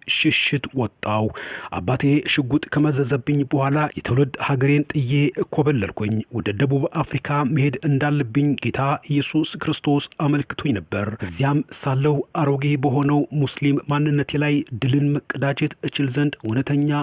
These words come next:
ወንድሞችንና እህቶችንም ላከልኝ። በኢየሱስ ክርስቶስ የተፈጠረውን በውስጤ ያለውን አዲሱን ሰው መለማመድ ጀመርኩኝ።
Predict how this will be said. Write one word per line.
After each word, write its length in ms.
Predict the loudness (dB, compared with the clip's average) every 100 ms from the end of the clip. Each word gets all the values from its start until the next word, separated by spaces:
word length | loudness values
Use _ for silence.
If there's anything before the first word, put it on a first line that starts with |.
| -4 0
ወንድሞችንና 800 | 2 2 0 0 -2 0 2 2 0 -4 -4
እህቶችንም 640 | -2 0 -2 -2 0 0 -2 -4 -2
ላከልኝ። 500 | -2 -4 -4 -2 -2 -4 -6
በኢየሱስ 360 | -4 2 2 2 0 0 -4
ክርስቶስ 460 | -4 -4 0 -2 -2 -4
የተፈጠረውን 720 | -4 -2 -4 -4 0 2 2 0
በውስጤ 340 | 0 0 -2 0 0 2
ያለውን 420 | 2 2 2 0 -2
አዲሱን 480 | -6 -4 -2 0 0 -2
ሰው 240 | -2 2 2 2 0
መለማመድ 580 | 0 2 2 2 0 -2 -4 -6 -2
ጀመርኩኝ። 540 | 2 2 0 -2 -2